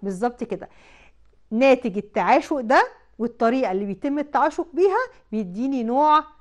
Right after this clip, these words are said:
النسيج بتاعي. تاني نوع عندي من الأقمشة اللي هي أقمشة إيه؟ أقمشة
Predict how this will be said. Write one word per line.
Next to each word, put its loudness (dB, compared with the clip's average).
النسيج -4
بتاعي. -2
تاني 2
نوع -2
عندي -2
من -6
الأقمشة -4
اللي -6
هي 0
أقمشة -4
إيه؟ -2
أقمشة -12